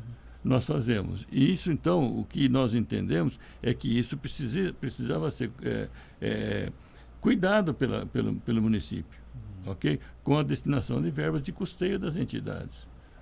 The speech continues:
Speaker 1: Porque o, o, o, o Alex, que falou antes de mim,
Speaker 2: Uhum.
Speaker 1: uma pessoa maravilhosa, ele é bastante atuante nessa
Speaker 2: Uhum.
Speaker 1: área, ele tem, assim, uma expertise muito grande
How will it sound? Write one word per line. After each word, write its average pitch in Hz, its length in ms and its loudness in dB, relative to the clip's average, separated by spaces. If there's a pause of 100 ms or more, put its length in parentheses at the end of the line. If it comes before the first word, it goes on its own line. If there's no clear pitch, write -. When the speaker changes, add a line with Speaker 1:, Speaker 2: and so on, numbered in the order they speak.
(300)
Speaker 1:
Porque 143 480 4 (320)
o, 123 80 0
o, 117 1500 2
o, 120 100 0
o 131 40 6
Alex, 143 400 6
que - 80 -16
falou 123 280 2
antes 110 180 -2
de 98 60 -2
mim, 127 280 2 (280)
Speaker 2:
Uhum. 113 340 0
Speaker 1:
uma 117 160 4
pessoa 120 400 4
maravilhosa, 117 760 4
ele 117 200 2
é - 20 2
bastante 139 440 0
atuante 120 520 2
nessa 107 280 -2
Speaker 2:
Uhum. 110 120 2
Speaker 1:
área, 135 280 0 (360)
ele 143 240 4
tem, 156 240 2
assim, 147 400 2
uma 127 320 2
expertise 151 580 0
muito 170 260 0
grande 160 460 2